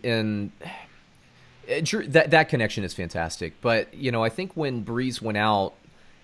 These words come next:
and my concern, would, like I said before, was that Bridgewater wasn't going to involve, or what, maybe wouldn't even have the, the capability to involve, um, Michael Thomas as much.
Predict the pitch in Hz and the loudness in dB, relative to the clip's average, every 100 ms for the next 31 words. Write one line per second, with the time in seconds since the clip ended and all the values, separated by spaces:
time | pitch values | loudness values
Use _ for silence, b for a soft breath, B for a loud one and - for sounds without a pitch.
0 | - 113 110 107 98 117 120 117 - 120 | -2 0 2 0 2 2 2 0 -2 -2
1 | 117 110 104 107 107 104 - 95 95 - | -2 -2 -2 0 0 0 -2 -6 -8 -6
2 | 107 107 98 92 98 - 107 101 - 104 | -4 -4 -4 -4 -6 -4 -6 -6 -2 2
3 | 101 98 95 92 104 104 104 - 104 95 | 2 2 -2 -2 -2 -2 -4 -6 -8 -4
4 | 110 104 95 101 98 98 98 98 104 123 | -6 -4 -4 0 2 4 2 -2 -4 -2
5 | 123 151 147 113 113 107 98 107 95 95 | -2 -2 0 -2 -2 -4 -2 -4 -2 -4
6 | - 87 113 104 95 104 104 95 92 87 | -4 -8 -6 -6 -4 -2 -2 -4 -6 -4
7 | 92 90 87 - - 95 92 90 90 98 | -2 -2 -4 -10 -10 -6 -4 -4 -4 -6
8 | 98 - 95 90 - 92 87 95 107 | -6 -4 -4 -4 -4 -6 -4 -4 -6